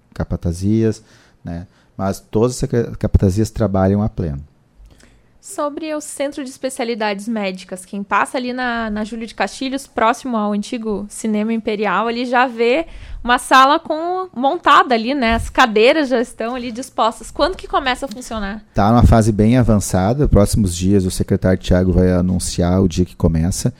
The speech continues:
Speaker 1: mas eu, pela previsão aí, né, próximos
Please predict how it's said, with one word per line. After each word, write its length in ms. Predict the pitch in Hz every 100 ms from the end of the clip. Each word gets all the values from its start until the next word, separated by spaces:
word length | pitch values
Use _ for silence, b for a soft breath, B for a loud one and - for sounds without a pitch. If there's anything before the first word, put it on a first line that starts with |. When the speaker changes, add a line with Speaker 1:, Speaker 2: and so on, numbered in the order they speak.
| b b b -
Speaker 1:
mas 280 | 101 92
eu, 640 | 92 101 95 95 92 87 82
pela 220 | 95 98 101
previsão 580 | 104 101 87 95 101
aí, 300 | 92 85 90
né, 160 | 107 101
próximos 640 | - 92 - 95 85 -